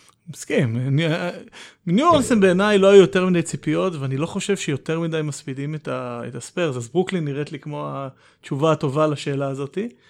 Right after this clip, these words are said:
אה, וברוקלין באמת לא כל כך טובה, וקיירי לא כל כך בריא, והשילוב הזה,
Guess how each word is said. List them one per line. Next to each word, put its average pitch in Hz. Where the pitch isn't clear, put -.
אה, 143
וברוקלין 143
באמת 147
לא 143
כל 143
כך -
טובה, 160
וקיירי 135
לא 135
כל 131
כך 135
בריא, 208
והשילוב 151
הזה, 175